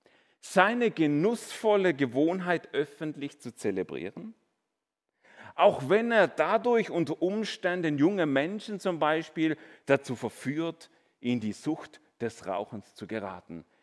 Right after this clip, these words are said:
Jedenfalls nach dieser Predigt gab es einen, wir würden heute sagen, einen Shitstorm in der Presse. Und auch, äh,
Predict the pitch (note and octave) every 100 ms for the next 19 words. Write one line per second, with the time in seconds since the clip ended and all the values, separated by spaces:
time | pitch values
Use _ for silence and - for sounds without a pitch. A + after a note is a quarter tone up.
0 | _ _ - E3+ D#3 - D3+ D3 - C3
1 | C3+ C3+ C3 A2 B2 D3 D3 C3+ - -
2 | _ _ - A2+ B2+ B2+ - G#2+ G#2+ G#2+
3 | G#2+ A2 F#2+ A#2+ C#3 C3+ A#2 G#2 G#2 G2
4 | F#2+ F#2 F2+ F2 - A2+ A2 - - A2+
5 | B2 C3+ D#3 _ _ _ - A2+ G2+ -
6 | - A#2+ - C3+ B2 - - _ _ -
7 | G#3 E3+ G#3+ G#3+ - - - _ _ D#3
8 | D#3 D3 C#3+ C3+